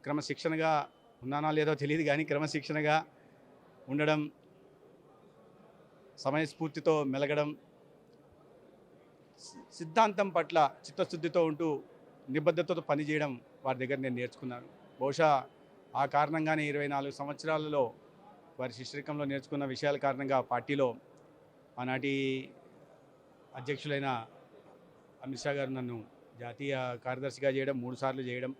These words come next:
తర్వాత ఇటీవల ఒక కార్యకర్తగా ఉంటున్న నాకు ఎమ్మెల్యే గెలిచి తర్వాత మంత్రి పదవి ఇవ్వడం అనేది ఏ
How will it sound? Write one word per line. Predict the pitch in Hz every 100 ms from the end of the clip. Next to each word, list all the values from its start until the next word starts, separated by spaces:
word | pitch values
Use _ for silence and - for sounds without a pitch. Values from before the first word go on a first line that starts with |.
| - - - -
తర్వాత | 135 135 139 143 123 -
ఇటీవల | 123 143 147
ఒక | 123
కార్యకర్తగా | 120 131 143 147 135 147
ఉంటున్న | 139 131
నాకు | 131 127 131 131 107 - - - - - - -
ఎమ్మెల్యే | 120 135 139
గెలిచి | 127 123 147
తర్వాత | 139 127 127 131 123 110 - - - -
మంత్రి | 123 123 135
పదవి | 143 135 131 127 127 127 - - - - - - - -
ఇవ్వడం | 127 139 139 131
అనేది | 139 139 127 113 - - - - - - 113
ఏ | 135